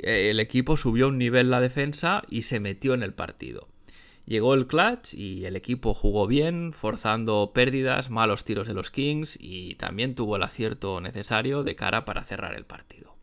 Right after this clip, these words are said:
Al final, victoria, trabajada, sufrida, pero muy disfrutada. Conclusiones y también cosas a destacar.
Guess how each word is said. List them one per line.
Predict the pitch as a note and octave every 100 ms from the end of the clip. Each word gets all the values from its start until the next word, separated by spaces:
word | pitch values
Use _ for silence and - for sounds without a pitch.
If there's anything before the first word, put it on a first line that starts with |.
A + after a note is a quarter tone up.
| - - - - - - - - _ -
Al | -
final, | G#2 A#2+ D3
victoria, | A#2 - D3 D#3 D#3+ G3 G3+ - _ - _ _ _ - - - - _ - -
trabajada, | G2+ G#2 B2 E3+ D#3+
sufrida, | C3 A2 - F3 F#3+ E3+ -
pero | A#2+ C3+ D3 - -
muy | A#2 B2+ B2
disfrutada. | G#2+ - - - C2 - - - - - - - -
Conclusiones | B2 A#2 - B2 A#2 F3+ E3+ D3+ D3 A#2
y | A2+
también | A2+ A#2+ B2+
cosas | B2+ C3+ B2+
a | A#2
destacar. | G#2 - A2 C#3+ C#3+ G2